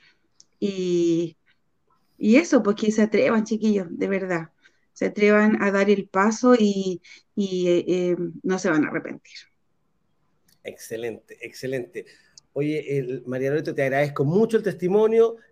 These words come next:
Speaker 2: Aquí va a quedar además en el blog de testimonios para que después más gente lo pueda ver y se pueda inspirar con tu historia. Puede que ahí haya alguien más que es auxiliar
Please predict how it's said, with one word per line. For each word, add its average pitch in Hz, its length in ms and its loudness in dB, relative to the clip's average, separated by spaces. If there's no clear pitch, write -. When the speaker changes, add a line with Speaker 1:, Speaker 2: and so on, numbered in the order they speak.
Speaker 2:
Aquí 165 220 -6
va 170 80 4
a 151 60 2
quedar 165 280 6
además 180 360 6
en 185 100 4
el 151 140 0
blog 185 180 0
de 180 100 -2
testimonios 180 520 -2
para 147 200 -2
que 139 80 -2
después 143 240 -4
más 160 160 -6
gente 175 280 -4
lo 143 100 -2
pueda 156 280 0
ver 185 200 2
y 151 40 -6
se 143 100 -6
pueda 165 120 -2
inspirar 160 540 -2
con 147 160 -6
tu 139 60 -16
historia. 202 500 0
Puede 185 180 -2
que 175 80 -4
ahí 180 140 2
haya 180 160 4
alguien 180 220 0
más 208 200 -2
que 185 140 -6
es 156 60 -4
auxiliar 180 480 -4